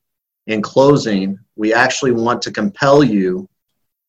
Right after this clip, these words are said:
to give us a referral because you are so excited about us delivering the promise to you. Okay.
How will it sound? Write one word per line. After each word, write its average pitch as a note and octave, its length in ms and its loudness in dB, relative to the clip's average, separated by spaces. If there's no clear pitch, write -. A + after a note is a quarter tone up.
to B2+ 180 -2
give B2+ 180 2
us B2+ 160 2
a A#2+ 40 -4
referral A2+ 520 2
because G2+ 360 -4
you G#2 120 0
are F#2+ 80 -2
so A#2+ 460 0
excited G#2+ 560 -2
about G2 340 -2
us G#2 200 0
delivering F#2+ 400 -4
the E2+ 80 -8
promise E2+ 380 -8
to D#2+ 100 -16
you. D2 100 -18
Okay. A2 240 -2